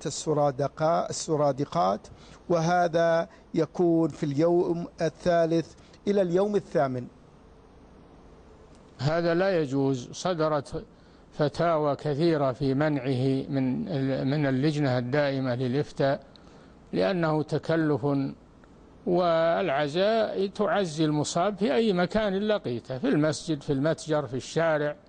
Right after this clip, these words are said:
Speaker 2: تعزيه أو تتصل عليه بالتلفون أو الجوال وتعزيه ويكفي هذا، ما يعقد له اجتماع وثلاثة أيام وولايم،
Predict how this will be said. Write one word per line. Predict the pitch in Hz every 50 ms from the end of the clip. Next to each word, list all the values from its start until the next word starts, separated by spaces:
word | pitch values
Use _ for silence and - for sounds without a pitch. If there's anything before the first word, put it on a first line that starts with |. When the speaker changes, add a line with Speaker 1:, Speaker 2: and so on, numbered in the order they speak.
| - - - - - - - - - - -
Speaker 2:
تعزيه | - 277 240 185 175 156 139 143 160 147 143
أو | 175 220 226
تتصل | 185 - 180 165 - - 170 - - 165 143
عليه | 127 135 147 165 175 170
بالتلفون | 151 143 135 - - 165 151 143 135 123 120 151 160 160 156 147 143
أو | 143 175 185 180
الجوال | 160 139 127 147 139 127 127 143 151 151 143 139 139 147 175 - - - - - - - - -
وتعزيه | 277 247 262 - - 151 160 165 143 135 151 160 190 214
ويكفي | 233 240 226 226 214 - - - 185 180
هذا، | 170 180 160 139 131 139 139
ما | 170 220 240 240
يعقد | 233 226 214 196 180 180 196 180 175 165 - 170 165 147
له | 156 156 156 156
اجتماع | 147 - - - 156 151 160 170 170 156 143 139
وثلاثة | 135 - 151 156 156 147 - - - 151
أيام | 143 139 147 170 175 165 160 156 147 147 139
وولايم، | 135 135 139 139 151 165 170 165 160 156 156 151 147 -